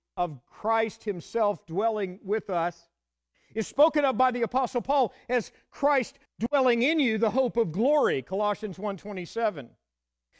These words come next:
Colossians one twenty-eight tells us the mission of the church is wrapped around that truth, "Whom we preach, teaching every man, warning every man,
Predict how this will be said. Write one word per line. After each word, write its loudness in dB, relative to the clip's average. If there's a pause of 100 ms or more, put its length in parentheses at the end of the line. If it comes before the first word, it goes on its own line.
(140)
Colossians 2
one 0
twenty-eight 0
tells -2
us -6 (260)
the -4
mission -2
of -2
the -4
church -6
is -12
wrapped -2
around 0
that -2
truth, -4 (840)
"Whom 0
we 0
preach, -6 (260)
teaching -6
every 0
man, 0
warning 0
every -2
man, -2